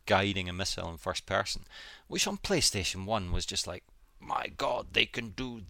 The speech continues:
this?" Like, the other games in that platform were, like, fucking crop. <laughs> You know, it's like, it's mind-blowing. Um, just the fact that he's kind of gone back to his earlier ideas so often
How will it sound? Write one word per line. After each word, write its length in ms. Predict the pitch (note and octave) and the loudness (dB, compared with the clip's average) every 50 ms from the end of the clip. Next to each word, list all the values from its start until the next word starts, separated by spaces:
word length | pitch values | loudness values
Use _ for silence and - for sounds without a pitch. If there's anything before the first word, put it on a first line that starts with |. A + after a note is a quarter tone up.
| F2+ F2 E2+ | -14 -2 4
this?" 600 | B2+ C#3+ E3+ G3+ - - - - - - - - - - - - - - - | 4 6 6 6 6 6 6 6 6 4 0 -2 -8 -16 -18 -18 -20 -6 6
Like, 180 | - C#3 D3 D3 | 8 8 8 8
the 120 | D3 D3+ | 6 6
other 160 | F3 F#3 F#3+ D3 | 6 6 4 4
games 340 | A#2 B2+ A2 G2+ G2 F2 | 4 4 4 4 2 -2
in 60 | F2+ F#2+ | -2 -2
that 180 | F#2+ - - | -2 -2 -2
platform 440 | - G2 F#2+ F#2 - F#2+ F#2+ F2+ F2+ | 0 -2 -2 0 -2 -4 -4 -2 -2
were, 100 | F#2 F#2 | -2 0
like, 240 | F#2+ F#2+ F#2+ - - | 2 0 0 -2 -4
fucking 480 | - - - G2+ - - G#2+ G#2 G2+ - - | -10 -6 -6 -6 -6 -6 -8 -8 -8 -8 -8
crop. 400 | - - - - A2+ - - - - C5+ - - - | -6 -4 0 4 6 6 6 12 12 12 12 12 12
<laughs> 140 | - F#4 - - - - A4+ F4 - - F#4 | 12 12 12 12 10 10 10 6 8 8 6
You 80 | A3 A3 | 6 8
know, 340 | - B3+ C4 - C3+ - - - | 8 8 8 6 6 4 2 8
it's 300 | - - A#3+ - - - | 8 10 10 10 10 10
like, 240 | C#4 - - - - - - - - - - - - | 10 10 10 6 2 2 2 0 0 0 0 -2 -4
it's 240 | - - - - - | -4 0 0 -2 -2
mind-blowing. 960 | C#3+ D#3 E3+ F#3+ F#3 F#3+ G3 G3+ F#3+ F#3 E3 C3 - G3+ F#3 E3+ B3+ - - - - A#3 - - - A#3+ - - - - B3 - | -2 -2 0 6 8 10 10 10 6 4 4 4 4 4 4 4 4 2 2 0 0 -4 -6 -4 -6 -8 -8 -8 -8 -4 4 6
Um, 520 | A#2 A2+ A2+ A2+ A2+ A2+ A2 A2 A#2 - - - - - - - - - - - - - | 8 8 8 8 6 6 4 4 4 2 -6 -12 -12 -12 -12 -12 -12 -12 -12 -14 -16 -2
just 220 | - - F3 - - | 2 2 2 4 2
the 60 | F3 | 0
fact 340 | - - C3+ B2+ - - - | 2 4 4 4 4 0 -4
that 140 | - - G2 | -4 -4 -2
he's 260 | G2+ G#2 G2 - - | -2 -2 -2 -2 -2
kind 240 | - - G#2+ G2 F#2+ | 0 2 2 2 2
of 240 | F#2+ F#2 E2 - - _ - _ | 0 -2 -4 -8 -16 _ -10 _
gone 360 | - A#2 A#2 C3+ C#3 C3 B2+ | 4 6 6 8 6 4 6
back 320 | A#2 A2+ A2 - - - | 8 8 8 8 6 -2
to 120 | - - G2+ | -4 -2 0
his 160 | F#2+ E2+ F#2+ | 0 2 4
earlier 400 | F#2+ F#2 F2+ F2+ F2+ F2 F2 F2 | 6 6 6 6 4 2 2 2
ideas 460 | F2 E2+ E2 - F#2 F2 E2+ E2 E2 | 2 2 0 -2 -2 -2 0 0 0
so 300 | - - - - - A2+ G#2 | 0 0 0 0 0 0 2
often 560 | G2+ G2 F#2+ F#2+ F#2 - - - - - - | 4 4 4 4 2 0 -8 -12 -12 -12 -12